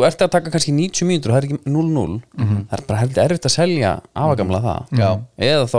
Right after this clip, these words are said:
Speaker 1: einmitt litla, litla
Speaker 3: Já.
Speaker 1: drengnum eða, eða, eða stelpunni, sko.
Speaker 3: Og þetta er, hérna,
Speaker 1: Eða hán, eða
Speaker 3: þetta er, þú veist, það er bara klárlega, sko, janúar og jafnvel þó að það væri ekki janúar,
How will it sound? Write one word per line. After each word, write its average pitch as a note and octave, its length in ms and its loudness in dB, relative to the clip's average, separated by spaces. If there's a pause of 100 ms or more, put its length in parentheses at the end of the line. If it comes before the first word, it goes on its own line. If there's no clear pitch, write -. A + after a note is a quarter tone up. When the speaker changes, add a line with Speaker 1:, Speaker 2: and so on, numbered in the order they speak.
Speaker 1:
einmitt A#2 200 0
litla, C3+ 280 2 (140)
litla B2+ 320 0 (880)
Speaker 3:
Já. F#2+ 220 -2
Speaker 1:
drengnum C3+ 360 0
eða, E2+ 300 0
eða, F#2+ 220 0 (100)
eða B2+ 100 -4
stelpunni, A2+ 320 -4
sko. - 160 -10
Speaker 3:
Og B2+ 200 2
þetta B2 120 -10
er, D3 180 2
hérna, D3 300 0
Speaker 1:
Eða A#2 160 0
hán, A2 240 -4
eða - 440 -10
Speaker 3:
þetta A#2 140 -4
er, C3+ 180 4
þú B2+ 200 -8
veist, - 380 -6 (1400)
það A2+ 240 2
er A2 120 0
bara - 220 -6
klárlega, A2+ 500 0
sko, - 140 -8
janúar A2 640 0
og G2 220 -4 (100)
jafnvel B2 420 -2
þó C3+ 200 -2
að B2+ 180 2
það A#2+ 80 2
væri A#2+ 400 0 (2000)
ekki D3 380 -2
janúar, B2 480 0